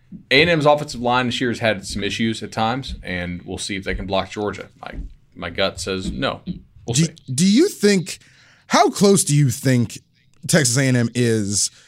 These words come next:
Speaker 2: to actually fully realizing what Jimbo wants to do on offense? Now, clearly they're not close, close, but I mean, like, if we're talking progression zero to a hundred, like, how close do you think they are on kind of a, a progression or tracking towards the goal?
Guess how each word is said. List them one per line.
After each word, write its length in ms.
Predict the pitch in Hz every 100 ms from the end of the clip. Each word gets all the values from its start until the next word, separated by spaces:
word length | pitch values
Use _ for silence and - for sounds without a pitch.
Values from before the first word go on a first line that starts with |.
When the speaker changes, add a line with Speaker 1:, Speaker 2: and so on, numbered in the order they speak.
| _ _ -
Speaker 2:
to 600 | - 139 131 120 113 107 143 - - _ - 120 -
actually 540 | 165 - 175 147 135
fully 400 | - 156 139 123
realizing 800 | 104 120 123 117 113 110 110 107
what 160 | 107 92
Jimbo 320 | 120 113 110
wants 320 | 98 104 -
to 100 | 107
do 160 | 92 87
on 100 | 80
offense? 520 | 80 - - - -
Now, 140 | 175 160
clearly 460 | - 240 208 160
they're 80 | 135
not 160 | 147 -
close, 260 | 160 196
close, 260 | - 90 -
but 140 | 139
I 60 | 139
mean, 200 | 147 135
like, 180 | 127 127 - -
if 100 | 139
we're 80 | 214
talking 300 | 220 185 151
progression 520 | 139 135 147 151 123
zero 240 | 110 135 117
to 120 | 101
a 20 |
hundred, 440 | - 117 85 80 - _ _ -
like, 120 | 139
how 140 | 196 208
close 320 | - 208 -
do 80 | 160
you 80 |
think 220 | 143 151 139
they 140 | 131
are 220 | 127 117
on 80 | 110
kind 200 | 127 117
of 60 | 104
a, 100 | 92 104
a 60 |
progression 500 | 107 110 127 120 113
or 120 | 87
tracking 580 | 92 - 135 117 123 107
towards 400 | 98 120 107 87
the 80 | 80
goal? 380 | 85 85 -